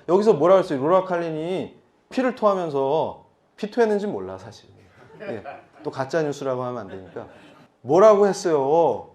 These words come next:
칼린이. 어? 아니, 자본주의를 어떻게 끝장내냐? 지긋지긋한 자본주의를 지탱하는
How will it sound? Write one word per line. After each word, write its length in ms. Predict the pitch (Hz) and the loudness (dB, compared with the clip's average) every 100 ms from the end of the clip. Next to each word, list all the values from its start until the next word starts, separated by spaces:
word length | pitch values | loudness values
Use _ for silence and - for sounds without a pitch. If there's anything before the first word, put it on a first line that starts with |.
| _ | _
칼린이. 800 | - 190 185 147 131 160 160 107 - _ _ _ _ _ | -4 -2 -2 -4 -6 -4 -4 -8 -14 _ _ _ _ _
어? 320 | 143 247 - _ - | -4 -4 -6 _ -6
아니, 260 | 220 269 | -2 -2
자본주의를 800 | - 175 202 262 262 247 262 269 | -4 0 2 2 0 -2 -4 -2
어떻게 600 | 247 240 - 285 - 294 - | -2 -2 -4 -10 -6 -6 -6
끝장내냐? 1120 | 285 - 277 269 254 247 240 277 196 107 - - | -12 -8 -2 0 0 2 2 2 0 -2 -12 -16
지긋지긋한 1000 | - 185 240 233 220 220 240 220 - - _ _ _ | -8 -6 -6 -6 -8 -6 -4 -4 -4 -14 _ _ _
자본주의를 640 | - 143 180 202 196 208 196 | -6 -2 0 0 0 -4 -4
지탱하는 720 | 147 143 175 180 185 175 | -8 -10 -8 -6 -8 -10